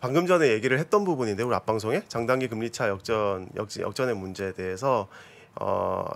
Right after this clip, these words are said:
살짝만 얘기할게요. 예, 뭐, 여기 이제 그림을 한번 이제 보시면은, 음, 네. 사실 이제 지난, 어, 역사를 봤을 때 금리가 역전되고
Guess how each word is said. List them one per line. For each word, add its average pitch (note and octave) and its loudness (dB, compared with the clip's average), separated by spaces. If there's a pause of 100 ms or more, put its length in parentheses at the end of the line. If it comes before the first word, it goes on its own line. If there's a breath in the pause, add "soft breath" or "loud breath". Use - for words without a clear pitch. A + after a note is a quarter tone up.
살짝만 F3+ 2
얘기할게요. A#2+ 0 (300)
예, F#2+ -6
뭐, B2 6 (540 loud breath)
여기 C3 4
이제 B2+ -2
그림을 F3 6
한번 D3 6
이제 A2+ 2
보시면은, A2 2 (1500 soft breath)
음, A2 -4
네. A2 0 (560 loud breath)
사실 E3+ 8
이제 E3 8
지난, C#3+ 8
어, A2+ 4
역사를 D3 10
봤을 A#2+ 0
때 A2 4
금리가 C3 6
역전되고 C3+ 4